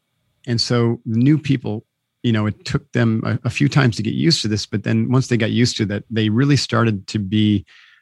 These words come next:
very receptive and eager for the feedback because they recognized that this was for the best of the team and that the teammates wanted the best of them, want, wanted them to be their best. That's why they were giving that, that specific feedback.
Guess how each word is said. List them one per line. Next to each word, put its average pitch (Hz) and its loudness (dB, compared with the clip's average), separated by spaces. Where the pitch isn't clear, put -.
very 180 4
receptive 117 2
and 104 -2
eager 131 2
for - -6
the 101 -2
feedback 127 -2
because 107 -2
they 107 0
recognized 131 -4
that 107 -4
this - -2
was 117 -2
for - -8
the 98 -4
best 110 0
of 95 -4
the 92 -6
team 147 0
and 110 2
that 95 0
the 101 -6
teammates 120 2
wanted 104 0
the 98 -4
best 104 -2
of 95 -6
them, 104 -2
want, 117 0
wanted 113 2
them 120 4
to 98 -2
be 107 0
their 104 -2
best. 98 -4
That's - -6
why 107 -2
they 107 0
were 98 -2
giving 98 0
that, 101 -6
that 110 -6
specific - -8
feedback. 104 -10